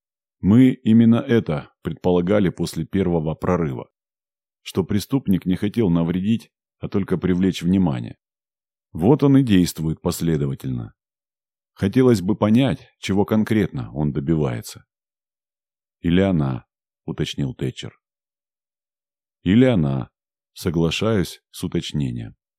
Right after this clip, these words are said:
«Только если мы снова начнем копаться в мотивах, мы опять поссоримся. Потому что мотив есть у всех фракций».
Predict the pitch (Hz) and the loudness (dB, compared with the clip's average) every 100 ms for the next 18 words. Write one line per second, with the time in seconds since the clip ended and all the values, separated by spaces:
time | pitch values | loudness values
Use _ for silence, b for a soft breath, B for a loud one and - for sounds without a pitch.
0 | _ _ _ _ - 113 113 123 123 113 | _ _ _ _ 0 0 4 4 4 4
1 | 117 127 123 113 123 110 98 - 107 92 | 4 6 4 2 2 4 2 0 -2 -2
2 | 98 95 110 98 85 76 90 - 127 98 | -2 -2 -2 -2 -4 -2 -2 -2 -2 -2
3 | 73 _ _ _ _ 92 110 - 92 98 | -6 _ _ _ _ -2 0 0 0 0
4 | 78 - 76 - 69 64 - - _ _ | 0 -4 -10 -8 -8 -8 -12 -16 _ _
5 | _ _ _ _ _ _ _ _ 104 107 | _ _ _ _ _ _ _ _ -4 0
6 | 104 92 98 98 95 127 120 76 78 90 | 2 0 0 0 0 -4 -4 -6 -2 -2
7 | - - 90 95 - 98 - - - - | -2 -10 -10 -6 -2 -2 -2 -8 -10 -12
8 | - | -20